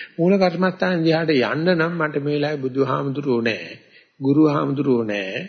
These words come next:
මමම නිහතමානී වෙන්න ඕනේ. මේ වගේ දෙයක් කාටත් වෙනවා. ඒ නිසා මම පරිස්සම් වෙන්න ඕනේ කියලා තමන්ටම කල්පනා වුණොත්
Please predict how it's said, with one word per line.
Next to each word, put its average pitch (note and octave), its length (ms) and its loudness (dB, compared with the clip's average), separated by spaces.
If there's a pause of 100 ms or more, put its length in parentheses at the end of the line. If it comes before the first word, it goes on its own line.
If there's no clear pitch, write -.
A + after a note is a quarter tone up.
(320)
මමම C#3 420 -2
නිහතමානී C#3 680 -4
වෙන්න A2 260 -6
ඕනේ. G2+ 280 -10
මේ C3+ 180 0
වගේ F#3 240 0
දෙයක් F3 240 -2
කාටත් D#3+ 420 -6
වෙනවා. B2 460 -2 (400)
ඒ F3 60 -2
නිසා D#3 220 -2
මම C#3+ 160 -2
පරිස්සම් C#3 360 -4
වෙන්න C3+ 220 -4
ඕනේ B2+ 400 0
කියලා B2+ 420 -2 (760)
තමන්ටම F#3 600 2
කල්පනා G#3 520 2
වුණොත් A#3+ 320 2